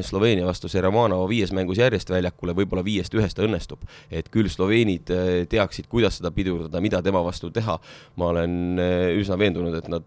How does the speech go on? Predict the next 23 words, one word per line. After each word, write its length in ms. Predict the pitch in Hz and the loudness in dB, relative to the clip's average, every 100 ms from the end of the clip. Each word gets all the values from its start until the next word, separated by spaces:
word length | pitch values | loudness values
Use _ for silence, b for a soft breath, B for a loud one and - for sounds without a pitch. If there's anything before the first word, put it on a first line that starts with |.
| - | -2
ei, 440 | 101 98 87 87 - B B B | 2 2 2 -2 -4 B B B
äh, 160 | 87 87 | -2 2
olnud 280 | 107 95 85 | 4 2 4
valmis 340 | 117 95 87 92 | 4 2 -2 -4
selliseks 320 | 85 85 - | -6 -8 -4
lükkeks 420 | 87 - 78 - - - - | -4 -4 -10 -8 -8 -10 -6
ja 220 | 87 85 | -2 -2
tuli 280 | 90 120 107 | 0 2 4
noor 260 | 98 95 92 | 4 2 2
mees, 460 | 92 90 - - - | -2 -2 -4 -6 -4
äh, 540 | 87 87 87 87 90 - | -2 0 2 2 0 2
tegi 260 | 107 101 95 | 0 0 0
hästi, 540 | 101 - - 90 90 104 | 0 -2 -6 -2 2 2
enamasti 400 | 92 87 - 85 | 2 0 -6 -4
pea 240 | - 87 | -2 -2
kõik 240 | 104 101 - | -2 -4 -6
need 100 | 87 | -4
pallid 240 | - 98 87 | 0 0 2
lõi 160 | 92 | 0
ta 120 | 87 92 | 0 0
kätest 340 | - 104 131 | -2 -2 2
out'i. 320 | 139 - 98 - b b b | 2 0 -8 -8 b b b
Äh, 160 | - | -4